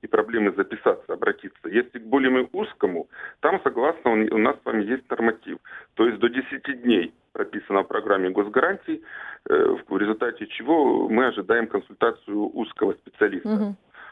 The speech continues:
Speaker 1: То есть вы можете записаться. Если есть необходимость экстренной консультации, да, например, врач, участковый, педиатр, видит, что нужно ребёнка экстренно проконсультировать,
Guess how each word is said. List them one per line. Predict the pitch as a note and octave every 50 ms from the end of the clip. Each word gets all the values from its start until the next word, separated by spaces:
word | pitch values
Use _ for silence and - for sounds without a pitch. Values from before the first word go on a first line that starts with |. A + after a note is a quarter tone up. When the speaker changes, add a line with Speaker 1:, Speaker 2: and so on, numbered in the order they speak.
| - - - _ _ _
Speaker 1:
То | - F#2+
есть | F#2 -
вы | G#2 G#2
можете | A#2 B2+ C3 C3 - A#2 G#2+
записаться. | A2 A2+ - A2+ G#2+ - - - - - _ - A#2+
Если | G2+ B2+ D#3 D#3 D#3+ - C#3
есть | C#3+ D3 C#3+ - -
необходимость | C3+ B2+ - - - C3+ B2+ C3+ C#3+ C3+ C3 B2+ B2 - _ _ _ _
экстренной | - D3 E3 D#3+ - - - - B2+ B2 A#2+ A2
консультации, | - A2+ A2+ G#2+ - - A#2 G#2+ - - G2+ F#2 - - _ G#2 G2
да, | F#2+ A#2+ D3
например, | D3+ D3 C3+ - - A2+ A2+ A2
врач, | G#2 G#2+ G#2+ G2+ F#2+ - -
участковый, | G#2+ - - - - - - A2+ G2+ F#2+ F#2+
педиатр, | - G#2 G2 A2+ A2 G2+ F#2 - - D#2+ E2 - _ - - - - - - -
видит, | G#2+ G#2+ G#2 G2
что | - - A2
нужно | G#2+ G#2 G#2+ G#2+
ребёнка | G2+ G#2+ G#2 A2 A2 G2 F#2 - -
экстренно | F#2+ G2 G2+ - _ - G#2 F#2+
проконсультировать, | - - F#2+ - G2+ F#2+ - - B2 B2 - F#3+ A3 F#3+ C3 G#2+ -